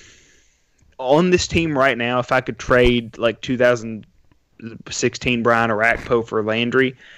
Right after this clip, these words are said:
uh, <sighs> I don't know. I probably would just for the sheer fact that I think sacks are really important. But at the same time, like,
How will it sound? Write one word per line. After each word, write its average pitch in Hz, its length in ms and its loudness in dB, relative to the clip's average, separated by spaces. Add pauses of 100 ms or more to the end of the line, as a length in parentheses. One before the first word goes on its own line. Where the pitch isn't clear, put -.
(920)
uh, 135 80 -2 (200)
<sighs> - 400 -2 (500)
I 127 100 6
don't 127 80 4
know. 113 60 4
I 131 200 4
probably 165 600 2
would 127 640 0 (280)
just 139 320 -2
for 139 120 2
the 131 100 2
sheer 135 280 -2
fact 123 420 0
that 120 180 0 (340)
I 117 100 -2
think 127 200 -4
sacks 120 420 0
are 120 60 -2
really 117 260 2
important. 123 600 -4 (280)
But 151 120 4
at 147 80 4
the 131 60 -6
same 160 280 0
time, 143 460 -2
like, 117 240 -6